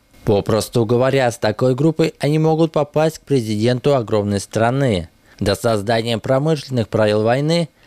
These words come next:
направленные лишь на убийство главнокомандующего, были довольно распространены.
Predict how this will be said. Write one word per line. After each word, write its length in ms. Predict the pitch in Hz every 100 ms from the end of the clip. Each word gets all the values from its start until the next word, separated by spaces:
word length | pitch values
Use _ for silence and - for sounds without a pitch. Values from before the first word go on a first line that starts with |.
| _ -
направленные 680 | 151 147 175 170 165 156
лишь 220 | 151 147
на 120 | 156 156
убийство 380 | 147 170 151
главнокомандующего, 1200 | 113 107 104 107 127 143 156 151 147 147 127 110
были 240 | 95 101 98
довольно 460 | 104 95 98 98
распространены. 1080 | 98 95 104 98 110 107 113 123 135 107 90